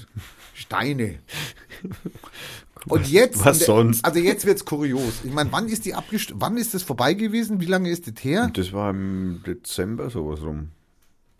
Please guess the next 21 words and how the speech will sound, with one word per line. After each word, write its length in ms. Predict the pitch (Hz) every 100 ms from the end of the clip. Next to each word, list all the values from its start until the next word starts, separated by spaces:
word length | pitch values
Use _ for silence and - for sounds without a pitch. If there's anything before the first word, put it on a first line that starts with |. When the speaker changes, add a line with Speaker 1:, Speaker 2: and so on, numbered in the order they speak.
| _ _ _ _ _ _ -
Speaker 1:
Also 200 | 120 123
vom 240 | 123 127
Jahr. 280 | 117 101 110 107
Speaker 2:
Jan-, 160 | 117 117
Janu-, 360 | 92 101 117
ja, 340 | 95 95 110 104
sowas, 380 | 101 101 95
genau. 340 | - 87 80 90 -
Speaker 1:
Die 60 | 107
letzten 380 | 120 143 - 131
Bilder 240 | 143 156
vom 200 | 127 131
Kometen. 760 | 113 113 120 185 185 208 214 180 _ _ _ _ _ _ _ _ _ _ _ _
Allerletztes 540 | 104 131 127 123 - 110
Foto. 580 | - 165 170 185 190 180 - - _ _ _ _ _ _ _ _ _ _ _ _ _ _ _ _ _ _ _ _ -
Rosetta 440 | 107 120 151 160
war 140 | 117 117
zehn 240 | - 165
Jahre 300 | 156 147 147
lang 200 | 143 139
unterwegs. 840 | 113 113 113 135 208 214 - -